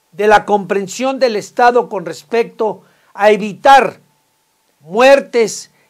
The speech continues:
y ensangrentar el estado de Sinaloa y la ciudad de Culiacán, créame que todo tipo de excusas, de disculpas y pretextos no pueden cubrir el hecho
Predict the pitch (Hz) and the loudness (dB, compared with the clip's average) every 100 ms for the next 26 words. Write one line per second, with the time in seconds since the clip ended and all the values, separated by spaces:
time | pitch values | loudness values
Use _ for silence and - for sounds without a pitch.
0 | - 214 208 214 208 190 190 - 240 254 | -10 -8 -6 -4 -4 -4 -6 0 2 2
1 | 233 190 - 240 240 233 196 185 180 175 | 0 -6 -4 0 2 0 -4 -10 -12 -10
2 | 180 214 233 202 - _ _ _ 170 180 | -6 -2 -2 -2 -6 _ _ _ -8 -6
3 | 170 175 214 226 208 170 175 165 - 233 | -6 -4 0 0 -2 -6 -8 -8 -4 -4
4 | 269 262 _ _ _ _ _ _ _ 240 | -4 -10 _ _ _ _ _ _ _ 0
5 | 262 285 277 240 165 - _ _ - 226 | 6 6 6 0 -6 -10 _ _ -2 -2
6 | 220 285 311 294 285 285 - 277 269 262 | 4 4 6 4 2 -10 -2 4 4 4
7 | _ _ 185 208 214 214 - 202 190 - | _ _ -4 0 0 0 -8 -8 -8 -8
8 | 277 285 233 175 - - _ _ _ 175 | -10 -6 -4 -4 -6 -20 _ _ _ -4
9 | 208 202 - 247 285 285 254 190 196 220 | -2 -4 -10 -8 -8 -4 -6 -6 -8 -6
10 | 196 196 277 277 - 294 311 - - _ | -4 2 2 0 -6 -2 -2 -6 -20 _
11 | _ _ _ 175 196 285 269 - 285 320 | _ _ _ -8 2 2 2 0 4 4
12 | 311 240 - 196 220 233 175 _ _ _ | 4 -6 -10 -6 -4 -4 -8 _ _ _
13 | _ _ _ 160 190 240 - 240 220 | _ _ _ -8 2 2 2 0 0